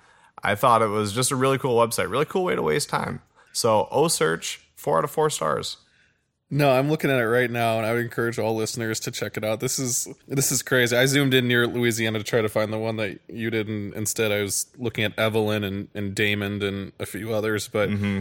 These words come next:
Speaker 1: Captain Wayne's down there somewhere.
Speaker 2: <laughs> He's burying his tracker from a G P S right now, so he can't be seen. You probably don't know this, Matt. I'm gonna be going on a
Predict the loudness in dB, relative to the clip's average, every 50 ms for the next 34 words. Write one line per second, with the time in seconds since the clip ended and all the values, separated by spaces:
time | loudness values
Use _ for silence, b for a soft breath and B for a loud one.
0 | -4 0 2 2 2 2 0 -2 0 0 0 0 0 0 0 0 0 0 0 -2
1 | -4 -4 -4 -4 -4 -4 -2 -2 -2 -2 -2 -2 -4 -4 -6 -8 -8 -8 -8 -12
2 | -12 -12 -14 -18 -20 -20 -18 -20 -20 -12 -8 -2 0 2 2 2 0 -2 -4 -2
3 | 2 4 4 6 4 4 2 2 0 -2 0 2 2 4 4 2 2 -2 -4 -4
4 | -4 -4 -4 -6 -6 -6 -8 -6 -4 -2 -2 -2 -2 -2 -2 -2 -2 -2 -4 -4
5 | -4 -4 -4 -4 -4 -4 -6 -4 -4 -4 -4 -4 -6 -6 -6 -6 -6 -4 -4 -4
6 | -4 -6 -6 -8 -10 B B B B B B B B B B B 0 2 6 6
7 | 6 8 6 6 4 4 4 4 4 4 2 2 2 2 2 0 0 0 0 0
8 | -2 -2 0 2 2 2 2 0 0 -2 -2 -2 -4 -2 -2 0 0 0 0 0
9 | -2